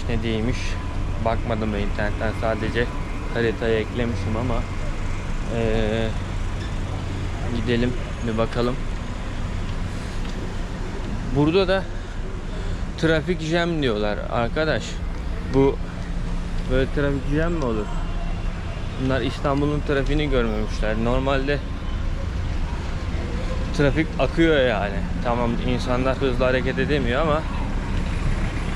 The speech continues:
trafik akıyor. Bunlar İstanbul'a gelse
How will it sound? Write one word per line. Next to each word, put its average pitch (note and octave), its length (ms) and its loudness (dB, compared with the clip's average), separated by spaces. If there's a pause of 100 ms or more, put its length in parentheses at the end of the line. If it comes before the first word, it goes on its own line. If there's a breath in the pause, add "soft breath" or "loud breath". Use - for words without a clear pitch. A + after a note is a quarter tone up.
(200)
trafik C#3 300 2
akıyor. C#3+ 420 2 (760)
Bunlar C3+ 160 2 (160)
İstanbul'a D3 500 2
gelse C#3+ 520 2